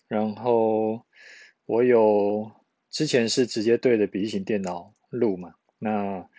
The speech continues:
今天换成用那个 AirPods，不知道这样声音 O 不 OK，因为我的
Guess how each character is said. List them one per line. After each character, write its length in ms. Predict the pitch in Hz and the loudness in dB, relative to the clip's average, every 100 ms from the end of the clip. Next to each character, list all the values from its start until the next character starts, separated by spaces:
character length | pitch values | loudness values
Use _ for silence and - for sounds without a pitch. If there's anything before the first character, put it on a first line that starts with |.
| - _ | -20 _
今 200 | - 113 | -8 -8
天 280 | 104 117 110 | -4 -2 -2
换 280 | - 117 104 | 0 0 -2
成 440 | - 101 92 95 | -6 -6 -6 -4
用 300 | 107 104 95 | 0 0 0
那 100 | 95 | -6
个 540 | 92 92 90 87 87 113 | -6 -6 -6 -8 -10 -4
AirPods， 720 | 107 110 113 107 92 - - _ _ - _ - | -2 0 0 -2 -2 -12 -20 _ _ -20 _ -10
不 80 | 104 | -6
知 140 | 120 | 2
道 180 | 110 98 | 4 4
这 120 | 110 | 2
样 120 | 104 | -2
声 260 | 104 - 110 | -2 0 0
音 220 | 107 104 | 0 -2
O 120 | 120 101 | -2 0
不 220 | 107 95 | 2 2
OK， 320 | 92 - 95 | 0 -4 -4
因 100 | 104 | -4
为 60 | 117 | -2
我 160 | 95 | -2
的 300 | 95 92 87 | 0 -2 -4